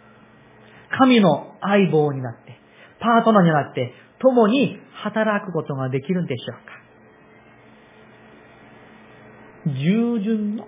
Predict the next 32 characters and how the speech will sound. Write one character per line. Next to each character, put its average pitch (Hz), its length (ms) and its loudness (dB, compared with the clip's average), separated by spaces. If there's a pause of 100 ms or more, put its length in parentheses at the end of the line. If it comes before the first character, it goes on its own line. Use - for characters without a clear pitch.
人 - 200 -20
で - 60 -20
す。 - 60 -20 (1400)
神 190 300 2
の 147 140 -2
心 196 400 4
に 254 260 0 (300)
従 233 380 4
う 226 40 -2
人 - 240 -2
を - 140 -6 (2000)
主 240 100 -6
が 240 320 -2 (600)
喜 156 80 0 (480)
ん 294 40 -6
で - 260 -6 (420)
共 233 280 2
に 381 240 -4 (400)
働 147 400 -8
か 131 80 -8
れ 120 100 -12
ま 113 100 -16
す。 - 40 -20 (1700)
神 220 220 6
様 180 260 4
の 165 100 2
召 208 220 0
し 220 80 -6
に 240 220 -2
従 - 40 -14
う - 20 -20 (1800)
人。 - 160 -16